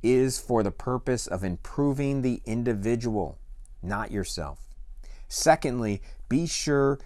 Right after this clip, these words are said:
you are saying it in a safe environment to avoid any potential embarrassment. And thirdly, offer your assistance and guidance along the way. Those are three simple steps.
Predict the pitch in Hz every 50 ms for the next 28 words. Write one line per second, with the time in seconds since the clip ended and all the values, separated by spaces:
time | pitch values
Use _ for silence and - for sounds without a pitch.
0 | - - 107 110 98 92 92 - - - - 139 143 147 143 135 135 139 - -
1 | - 110 101 92 85 - - - 135 147 175 - 165 160 147 123 123 117 117 117
2 | 113 113 113 110 98 - 107 95 95 92 98 107 107 104 101 98 - - 113 127
3 | 139 147 156 - - 127 - - 123 117 110 - 120 107 101 90 82 - 104 104
4 | 113 127 117 - - - 73 73 90 113 - - - - - - - - - -
5 | - - - - - - - - - - - - - - - - - - - -
6 | - - - - 101 101 - - - 143 156 170 175 151 127 104 87 82 92 107
7 | - - - - - - - - 156 135 156 151 - 165 156 143 139 131 123 110
8 | - - - 127 113 - - 120 107 98 - 104 90 113 104 101 104 104 104 95
9 | - - 92 87 90 87 90 90 87 82 80 78 76 71 76 - - - - -
10 | - - - - - - - - - - - - - - - - - - - -
11 | - - - 120 120 107 - - - - 95 104 120 120 120 - - 107 98 90
12 | 98 85 - - - 78 69 - - - -